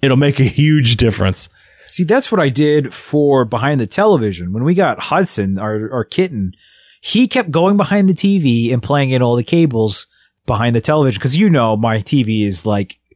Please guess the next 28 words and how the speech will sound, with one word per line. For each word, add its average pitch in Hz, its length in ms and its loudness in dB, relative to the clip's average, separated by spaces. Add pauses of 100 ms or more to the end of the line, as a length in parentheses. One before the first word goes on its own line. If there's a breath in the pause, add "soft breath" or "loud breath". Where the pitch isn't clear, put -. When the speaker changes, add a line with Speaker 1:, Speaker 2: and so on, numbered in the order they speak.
(140)
Speaker 2:
console 123 380 -2
city. 92 440 -2
I 101 80 -4
have, 113 200 -2
like, 123 100 0
Speaker 1:
Yeah, - 120 0
Speaker 2:
nine 123 260 0
Speaker 1:
yeah, - 60 0
you - 60 0
got 113 140 2
Speaker 2:
consoles 104 240 -2
back - 140 0
Speaker 1:
lots. 87 160 -8
Speaker 2:
there. 87 220 -6 (500 loud breath)
So 131 380 0 (480 soft breath)
I, 170 200 0
I 160 140 2
did 156 260 2
that. 185 380 0 (120)
I, 151 200 0
I 147 200 2
cable 156 380 2
managed 147 380 2
all 135 180 2
that. 170 220 2
It 147 160 0
took - 160 -4
me, 180 440 2